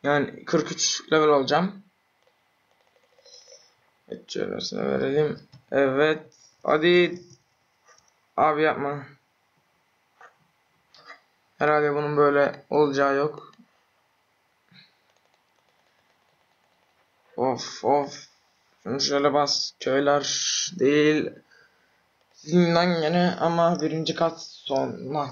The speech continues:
gidelim. Abi normalde ikinci kat sonunda kasılmam lazım da.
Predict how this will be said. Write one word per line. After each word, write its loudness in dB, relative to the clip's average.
gidelim. -6
Abi 2
normalde 4
ikinci 4
kat 2
sonunda 2
kasılmam 2
lazım 0
da. -2